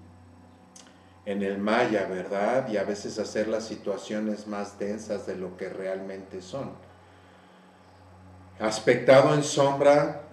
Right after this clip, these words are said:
quizás estamos, hemos pasado ya un tiempo situaciones muy densas y es como que ya se nos olvidó reír, nos volvemos muy serios,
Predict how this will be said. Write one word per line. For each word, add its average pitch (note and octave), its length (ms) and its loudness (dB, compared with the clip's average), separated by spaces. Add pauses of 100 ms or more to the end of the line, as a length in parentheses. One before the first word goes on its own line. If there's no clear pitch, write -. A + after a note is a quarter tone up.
(260)
quizás B2 560 2
estamos, C3 540 0 (100)
hemos B2+ 300 -2
pasado B2 640 -2
ya A#2+ 180 0
un A#2+ 160 -6
tiempo A#2+ 380 -4
situaciones A2+ 680 -6
muy A2+ 200 -6
densas A2 560 -4
y A2+ 80 -6
es A2+ 80 -8
como A2 300 -10
que G2 100 -8
ya G#2+ 160 -4
se A2+ 140 -8
nos G#2+ 200 -8
olvidó G2 380 -6
reír, G2+ 460 -6 (480)
nos F#2 180 -6
volvemos G#2 520 0
muy G2 200 -6
serios, G#2 580 -2